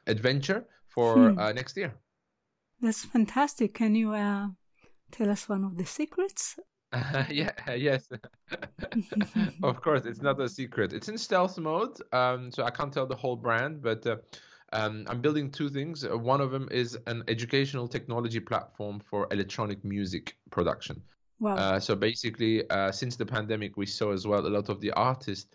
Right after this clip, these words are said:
Speaker 1: have lost their income because there was no event anymore and so on. So we've decided to build, you can call it like a marketplace, but, uh, it's a vetted marketplace where,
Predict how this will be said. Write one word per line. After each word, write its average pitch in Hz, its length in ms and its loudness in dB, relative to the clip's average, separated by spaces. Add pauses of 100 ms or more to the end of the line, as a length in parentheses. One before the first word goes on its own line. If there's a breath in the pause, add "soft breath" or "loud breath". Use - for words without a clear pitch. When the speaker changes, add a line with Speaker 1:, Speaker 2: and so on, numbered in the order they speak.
(220 soft breath)
Speaker 1:
have 113 260 -4
lost 135 600 0 (100)
their 101 360 0
income 123 500 -6
because 90 260 -6
there 92 200 -2
was 90 100 -4
no 95 140 -2
event 139 460 -2
anymore 127 520 0
and 95 120 -4
so 98 280 2
on. 147 160 2 (420)
So - 160 2
we've 139 200 4
decided 139 540 2
to 127 100 -2
build, 117 340 0 (360)
you 196 120 -6
can 339 160 -4
call 294 200 2
it - 200 -2 (300)
like 165 240 0
a 165 40 0
marketplace, 175 680 0
but, 120 400 -4
uh, 120 240 4
it's 113 140 -6
a 110 60 2
vetted 123 380 0
marketplace 131 760 -2 (340 soft breath)
where, 107 280 6